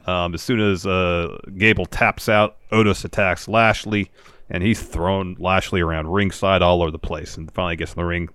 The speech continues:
Bell rings for their match. Uh, Lashley is looking for a Hurt Lock on Otis eventually after Otis got a bunch of his own shit in. Uh, Lashley eventually hits the spear, covers. Uh, Gable breaks up that pin, so Lashley wins by D Q.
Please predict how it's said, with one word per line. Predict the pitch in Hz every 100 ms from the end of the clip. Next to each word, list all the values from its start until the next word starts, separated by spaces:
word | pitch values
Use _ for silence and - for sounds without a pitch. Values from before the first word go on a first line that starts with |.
| - - - - - -
Bell | 98 92
rings | 87 87 82
for | -
their | 98 151
match. | 107 95 101 - - _ - - - - - - - - - -
Uh, | 90 87
Lashley | 98 117 101 95 92 92
is | 87 82 76
looking | 98 87
for | 82 - 92 87
a | 87 85 76
Hurt | 120 85
Lock | 92 90 -
on | 82
Otis | 98 92 87
eventually | 85 92 - 92 90
after | 90 - 87
Otis | 92 -
got | 78
a |
bunch | 76 92 -
of |
his | 87 87
own | 87
shit | - 90 87
in. | 78 - _ _ _ - - - -
Uh, | 82 82
Lashley | 82 98 92 90
eventually | 82 95 - - 85
hits | 90 -
the | -
spear, | - 87 85 80 _ _ -
covers. | 123 98 92 82 - - -
Uh, | - 82
Gable | 78 113 107 87
breaks | 95 98 -
up | 85
that | 110 107 -
pin, | - 82 85
so | 85
Lashley | 82 92 92 82
wins | 85 87
by | - 85 78
D | 73 90 82
Q. | - 120 95 85